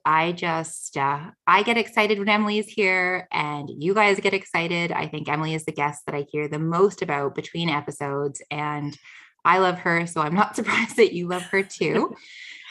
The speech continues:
Speaker 1: Uh, she and I have just connected and chatted and caught up a little bit before jumping on, uh, but we refuse to share either,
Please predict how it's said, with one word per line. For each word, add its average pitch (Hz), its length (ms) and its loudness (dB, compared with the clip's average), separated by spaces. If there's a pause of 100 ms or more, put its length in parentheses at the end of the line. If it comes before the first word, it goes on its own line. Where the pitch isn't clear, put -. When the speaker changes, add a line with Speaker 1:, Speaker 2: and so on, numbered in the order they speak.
(140)
Speaker 1:
Uh, 185 260 6
she 220 240 0
and 214 100 4
I 208 300 4
have 196 220 -4
just 185 240 -2
connected 175 480 -2
and 156 100 -4
chatted 175 500 2
and 151 200 -4
caught 175 180 4
up 175 140 2
a 180 40 -4
little 160 200 -2
bit 160 160 -8
before 165 280 -2
jumping 165 380 -2
on, 151 420 2
uh, 147 360 0
but - 100 -2
we 165 120 0
refuse 196 580 -2
to - 100 -20
share 160 460 0
either, 147 560 -2